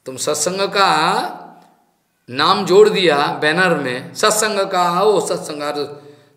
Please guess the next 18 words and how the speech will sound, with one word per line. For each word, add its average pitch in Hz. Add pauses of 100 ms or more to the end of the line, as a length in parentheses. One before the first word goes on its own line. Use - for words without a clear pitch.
(120)
तुम 269
सत्संग 233
करो 180
पहले, 123 (420)
दिखाओ 180
तुम 202
सत्संग 143
किया। 113 (1000)
सत्संग 214
का 226
महिमा 196
पहले 196
हम 196
सत्संग 196
विचार 180
किया, 214 (720)
Inevitable, 226 (1400)
अमोघ, 233